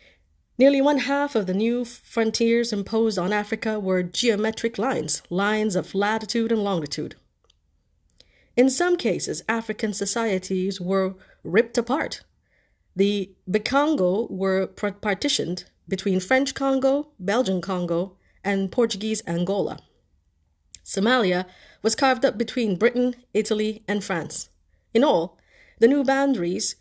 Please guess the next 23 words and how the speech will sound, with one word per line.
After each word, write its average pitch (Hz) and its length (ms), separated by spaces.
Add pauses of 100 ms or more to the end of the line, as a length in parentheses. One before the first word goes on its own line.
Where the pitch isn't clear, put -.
(520)
cut - 240
through 285 420
some 190 320
one 196 220
hundred 294 420
and 196 220
ninety 262 640
culture 233 400
groups. - 460 (340)
In 175 160
other 208 220
cases, - 560 (500)
Europe's 285 400
new 262 140
colonial 226 580
territories 190 640
enclosed 202 600 (140)
hundreds 220 540
of 170 200
diverse 185 580
and 170 160
independent 196 760
groups - 320